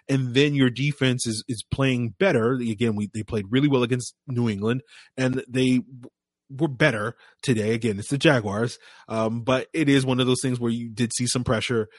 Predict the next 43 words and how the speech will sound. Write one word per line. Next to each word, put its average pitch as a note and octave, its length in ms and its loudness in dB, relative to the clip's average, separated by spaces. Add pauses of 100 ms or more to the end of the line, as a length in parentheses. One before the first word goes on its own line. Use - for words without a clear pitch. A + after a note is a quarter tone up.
(140)
Uh, G2+ 240 -6
if G#2 80 -10
the G#2+ 120 -2
run A#2+ 240 2
defense A#2 280 0
can A2 120 -8
get A2 200 -4
back A2 240 -8
to A#2 120 -6
what A2 180 -2
they G#2+ 100 0
were G#2 340 0 (260)
a G2 100 -10
couple A2+ 300 -2
of A2 60 -2
weeks C3 200 2
ago A2 180 4
against G#2 220 -2
the A2 60 -6
Saints, E3 400 0
again, F3 280 2 (240)
you C#3 120 -4
take E3 220 0
these D#3+ 180 -2
disparate C#3 480 0
parts D#3 280 -2
together, D#3+ 380 0
you C3 140 -2
put E3 180 -2
them C#3 140 -2
together, D3+ 360 0 (240)
that F3+ 300 -2
to - 100 -4
me D#3+ 180 0
starts C3+ 340 -2
to - 80 -8
sound C3 260 0
like A#2 140 -4
a A2+ 40 -4
nine G#2+ 220 -4
and G2 100 -8
eight F#2+ 140 -12
team. - 160 -16